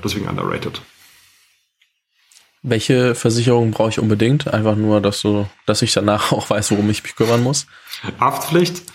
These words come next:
Speaker 1: ähm, kostet dich fünfzig Euro im Jahr und kann wirklich vor Risiken,
Speaker 2: Hab
Speaker 1: Schäden
Speaker 2: ich, zum Glück.
Speaker 1: schützen.
Speaker 2: Glaub
Speaker 1: Hast du?
Speaker 2: ich.
Speaker 1: Sehr gut. Okay, das ist schon mal ein guter Start.
Speaker 2: Ja.
Speaker 1: Ähm,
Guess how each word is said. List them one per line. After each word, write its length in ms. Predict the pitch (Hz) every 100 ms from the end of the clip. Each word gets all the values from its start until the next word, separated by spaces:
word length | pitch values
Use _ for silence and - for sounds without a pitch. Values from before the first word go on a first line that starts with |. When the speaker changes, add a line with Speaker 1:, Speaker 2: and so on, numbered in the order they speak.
| - - - -
Speaker 1:
ähm, 380 | 113 117 120 123 -
kostet 280 | 131 127 120
dich 60 |
fünfzig 340 | - 135 131 120
Euro 340 | 117 120 120
im 120 | 113
Jahr 460 | 110 110 127 135 -
und 440 | - 107 107 107 - - -
kann 280 | - 113 113
wirklich 240 | 117 117
vor 160 | - 104
Risiken, 440 | 107 123 120 123
Speaker 2:
Hab 180 | 117 113
Speaker 1:
Schäden 120 | 107
Speaker 2:
ich, 220 | - - -
zum 160 | 110
Glück. 160 | 104 101
Speaker 1:
schützen. 360 | 123 - 135 - _ _
Speaker 2:
Glaub 160 | - 107
Speaker 1:
Hast 120 | 104
du? 60 | 226
Speaker 2:
ich. 100 | 208
Speaker 1:
Sehr 160 | 107
gut. 200 | 104 101 - -
Okay, 180 | - 104
das 140 | 110 113
ist 120 | 120
schon 100 | 123
mal 60 | 107
ein 120 | 107 -
guter 180 | 120 110
Start. 380 | - 135 147 110
Speaker 2:
Ja. 120 | 101 92 - - 123
Speaker 1:
Ähm, 460 | 127 120 120 120